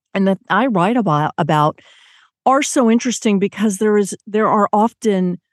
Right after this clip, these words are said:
no definitive answers from that time period. We can say, "This is probably what happened.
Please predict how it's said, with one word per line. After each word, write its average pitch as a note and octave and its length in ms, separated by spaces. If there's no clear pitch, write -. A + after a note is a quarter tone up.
no G3+ 500
definitive E3 640
answers - 720
from F#3 200
that D3 160
time D#3 280
period. - 440
We B3 220
can C4+ 180
say, F3 480
"This G3 220
is F#3 100
probably G3+ 460
what E3+ 180
happened. D3 640